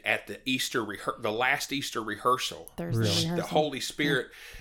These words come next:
Speaker 1: begins convicting her. She
Speaker 3: Yeah.
Speaker 1: starts crying. One of our, uh, leaders goes over to her, took her back. Uh, Beth took her back to a room, and when she came out, she said, "Bree just gave her life to Jesus."
Speaker 3: Wow.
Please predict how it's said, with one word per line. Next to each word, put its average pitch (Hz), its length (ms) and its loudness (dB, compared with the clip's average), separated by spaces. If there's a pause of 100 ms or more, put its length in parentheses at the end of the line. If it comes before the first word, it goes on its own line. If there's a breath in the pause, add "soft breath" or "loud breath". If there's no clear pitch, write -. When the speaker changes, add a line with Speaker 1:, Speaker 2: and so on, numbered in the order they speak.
(140)
Speaker 1:
begins 120 340 2
convicting 117 600 0
her. 110 200 2
She 123 180 2
Speaker 3:
Yeah. 143 60 0
Speaker 1:
starts 117 300 2
crying. 127 640 2 (140)
One 135 240 4
of 135 80 2
our, 120 260 6 (160)
uh, 107 400 0
leaders 127 480 0
goes 113 260 2
over 127 240 2
to 113 260 -2
her, 117 220 -4 (360)
took 139 220 4
her 131 100 2
back. 117 480 0
Uh, 107 120 2
Beth 117 380 2
took - 220 -2
her 120 80 0
back 117 280 0
to 120 140 -4
a 101 80 -2
room, 120 300 -2
and 104 100 -4
when 101 80 -4
she 107 140 -4
came 107 240 -2
out, 107 220 -2
she - 140 -6
said, 101 280 -6 (320 loud breath)
"Bree 120 240 0
just 107 200 -4
gave 110 140 -2
her 101 100 -4
life 95 200 -6
to - 80 -18
Jesus." - 540 -10
Speaker 3:
Wow. 104 260 -2